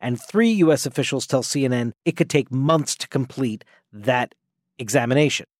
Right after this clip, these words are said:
And the Justice Department has now launched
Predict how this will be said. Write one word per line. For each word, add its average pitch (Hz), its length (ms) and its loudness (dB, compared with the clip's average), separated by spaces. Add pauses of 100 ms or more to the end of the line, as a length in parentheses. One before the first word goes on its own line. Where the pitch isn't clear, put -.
(260)
And 185 420 2
the 139 180 0
Justice 180 640 0
Department 101 640 -4 (160)
has 143 200 0
now 143 280 4
launched 131 640 2